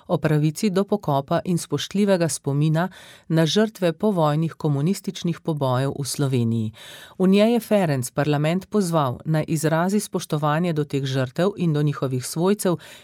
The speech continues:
ki nimajo svojega groba, mrliškega lista in dobrega imena, saj jim je spoštovanje odklonila oblast v lastni državi, Sloveniji.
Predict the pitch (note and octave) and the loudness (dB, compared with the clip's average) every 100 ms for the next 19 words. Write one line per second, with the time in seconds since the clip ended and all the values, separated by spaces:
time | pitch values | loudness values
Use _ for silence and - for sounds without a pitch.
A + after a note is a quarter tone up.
0 | _ - D#3+ F#3+ A3+ G#3+ G#3 - F3+ D#3+ | _ 0 2 4 4 4 2 0 2 2
1 | E3+ F3 D#3 D3 C#3 D3+ - D3 D#3 D3+ | 2 0 0 0 0 -2 -2 -2 0 -2
2 | - - C#3 C3 E3 - - E3 G3 F#3+ | -4 -4 -2 0 -2 -4 -2 -2 0 0
3 | D3 C3+ C#3+ C#3 - C#3+ D3 E3 F3+ F#3+ | 0 0 -2 -2 -2 -2 2 2 0 -2
4 | - - - - F3+ E3+ E3 E3 E3+ D#3+ | -8 -20 -14 -4 2 2 2 0 2 0
5 | D3 D3+ - C#3 D3 E3+ G3 - E3 - | -2 -8 -4 -2 0 2 0 -2 -6 -2
6 | D3+ D#3+ E3+ - D3+ D3 C#3+ C3 - D3+ | 0 2 0 -2 -4 0 -2 -2 -4 -2
7 | C3+ B2+ - C#3 B2+ B2 C#3 C#3 D#3+ F#3 | 0 -2 -4 -4 -2 -2 0 0 0 -2
8 | - - F3 E3 D3+ C3 B2+ | -4 -4 -2 2 2 2 0